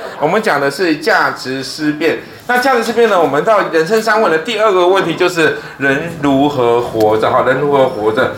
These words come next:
那在属于价值思辨，所以我们看很快的就把生命教育的五大主轴都讲完了哦。在《人如何活着》九九课纲里面所提到的道德思考与抉择、性爱婚姻与伦理和科技与生命伦理。不过今天这一堂课我会停留在性爱婚姻与伦理这边，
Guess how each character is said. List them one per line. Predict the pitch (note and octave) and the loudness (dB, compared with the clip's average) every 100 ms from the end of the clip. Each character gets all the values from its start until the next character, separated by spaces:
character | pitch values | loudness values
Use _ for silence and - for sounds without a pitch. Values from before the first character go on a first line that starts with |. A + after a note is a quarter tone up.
| - - | -12 -8
那 | F#3 F3 D#3+ D#3 | -2 2 2 2
在 | A#3 G3 E3 | 2 2 0
属 | D3+ | -2
于 | |
价 | D#3+ A#3 | 0 0
值 | F#3 | 0
思 | G3+ | -2
辨， | G3 | 0
所 | E3 G#3+ | 2 2
以 | |
我 | E3+ | 2
们 | C#3 | -2
看 | G3 F3 | -2 -2
很 | D3+ C3+ | 0 -2
快 | B2+ A#3+ B3+ | -2 -2 0
的 | E3+ | 0
就 | A3 | -2
把 | - C3+ | 0 0
生 | G3+ G3+ | -2 -4
命 | G3+ | -2
教 | G3 | 0
育 | F3+ | 0
的 | D3 | 0
五 | C#3+ | -2
大 | G3+ F#3+ | 0 0
主 | E3 B2 | 0 -2
轴 | C3 | 0
都 | D3+ | 0
讲 | E3 C3+ G#2+ | 0 -2 -2
完 | G#2+ A2+ | 0 0
了 | C3 | 2
哦。 | E3+ - - - - | 0 0 -12 -16 -2
在 | C#4+ | 0
《人 | B3 A#3+ | 2 2
如 | B3 | 2
何 | A#3+ | 2
活 | G#3 | 2
着》 | G3 G3 | 0 0
九 | G3 | 0
九 | G3+ E3+ | 0 2
课 | A3 F#3+ | 2 0
纲 | F#3 | 0
里 | D#3 C3+ | -2 0
面 | E3+ | 0
所 | D3 A2+ | 2 -2
提 | B2 | 0
到 | F3 | 0
的 | E3 D3+ | 2 2
道 | G3+ | 2
德 | E3 | 2
思 | D#3 F3 | 2 -2
考 | E3+ B2 | 0 0
与 | |
抉 | A#2 A#2+ | 0 -2
择、 | B2+ | -2
性 | B2 G3 | -2 -2
爱 | E3+ | -2
婚 | D#3 F3 | 0 -2
姻 | E3 | -2
与 | A#2+ | -2
伦 | C#3+ | 0
理 | C#3 | 0
和 | - F3+ D3 | 0 0 0
科 | - F#3 | 0 0
技 | F#3 C#3+ | 0 -2
与 | |
生 | B2 D#3+ | 0 0
命 | E3 C#3+ | 0 -2
伦 | C3 | 0
理。 | C#3 - - - - | -2 -2 -10 -14 -6
不 | A3 | 0
过 | B3+ A#3+ | 2 2
今 | A#3 | 2
天 | A#3+ A#3+ | -2 0
这 | A3+ | 0
一 | |
堂 | D3+ D#3 | 0 -2
课 | G3+ E3 | 0 2
我 | B2+ | 2
会 | F#3 E3+ | 0 -2
停 | - D3 E3 | -2 -4 0
留 | D3+ D3 | 0 2
在 | F3 C#3 | 2 0
性 | - - E3 | -2 -2 -2
爱 | - D3+ | 0 -2
婚 | C#3+ C#3+ | 0 0
姻 | D3+ | 0
与 | C#3+ A#2+ A#2 | 0 -2 0
伦 | A#2 D3 | 0 0
理 | A#2 | 0
这 | - C3 | 0 -2
边， | B2+ A#2+ | 0 -2